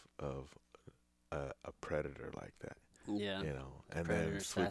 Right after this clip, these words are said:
Speaker 2: fascinate
Speaker 1: yeah,
Speaker 2: you.
Speaker 1: then switching it up sometimes with, like, um, technical science,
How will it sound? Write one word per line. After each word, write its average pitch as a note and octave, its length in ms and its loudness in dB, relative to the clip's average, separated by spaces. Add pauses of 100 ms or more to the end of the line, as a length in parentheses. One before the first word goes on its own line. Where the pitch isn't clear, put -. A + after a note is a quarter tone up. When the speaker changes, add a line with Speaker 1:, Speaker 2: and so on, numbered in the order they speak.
(160)
Speaker 2:
fascinate F#2+ 140 6
Speaker 1:
yeah, E2 240 8
Speaker 2:
you. D2+ 60 4
Speaker 1:
then E2+ 240 2
switching G2 420 2
it E2+ 140 8
up E2+ 180 6
sometimes D#2+ 640 0
with, C#2+ 180 -2
like, C#2+ 240 0 (520)
um, C2+ 460 0 (560)
technical E2+ 500 2
science, - 640 -6